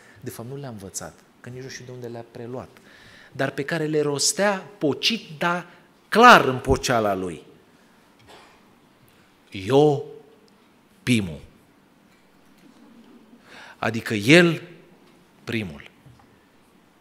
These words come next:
Dar era ultimul în familia noastră.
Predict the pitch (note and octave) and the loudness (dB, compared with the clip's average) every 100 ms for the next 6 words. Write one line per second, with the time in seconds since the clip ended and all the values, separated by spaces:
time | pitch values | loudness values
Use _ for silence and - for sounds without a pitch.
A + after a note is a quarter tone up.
0 | _ _ _ _ _ _ - A2 A2 C3+ | _ _ _ _ _ _ -4 -2 0 0
1 | B2 - D#2 C#2 - _ _ _ - F2 | 0 -4 -14 -18 -20 _ _ _ -18 -14
2 | F#2 E2+ D#2 D2 A1+ - - | -12 -10 -10 -14 -18 -20 -20